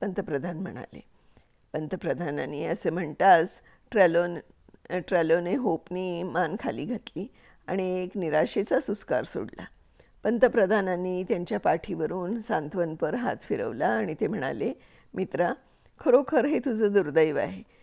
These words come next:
पण त्याबद्दल तुला कोणीही दोषी दे-, ठरवणार नाही. तू तुझ्याकडून जास्तीत जास्त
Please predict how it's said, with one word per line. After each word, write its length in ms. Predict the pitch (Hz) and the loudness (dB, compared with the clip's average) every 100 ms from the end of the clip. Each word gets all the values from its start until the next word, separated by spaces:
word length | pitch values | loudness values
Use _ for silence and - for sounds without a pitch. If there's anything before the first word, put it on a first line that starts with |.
| _ _ - | _ _ -2
पण 160 | 214 208 | 0 6
त्याबद्दल 560 | 226 226 220 202 208 | 6 6 4 0 -2
तुला 220 | 214 240 226 | 0 0 0
कोणीही 480 | 226 202 202 285 | 2 2 2 2
दोषी 360 | 240 196 214 180 | 4 2 2 0
दे-, 360 | 190 151 - - | 0 0 -4 -4
ठरवणार 440 | 240 147 113 113 | -2 0 -2 -4
नाही. 200 | 110 - - _ _ - _ _ | -6 -10 -12 _ _ -20 _ _
तू 200 | 226 247 | -2 -2
तुझ्याकडून 640 | 240 214 220 214 196 196 202 | 0 2 4 4 0 -2 0
जास्तीत 380 | 269 254 220 190 - | 2 2 -2 -4 2
जास्त 400 | 175 262 - | 4 4 2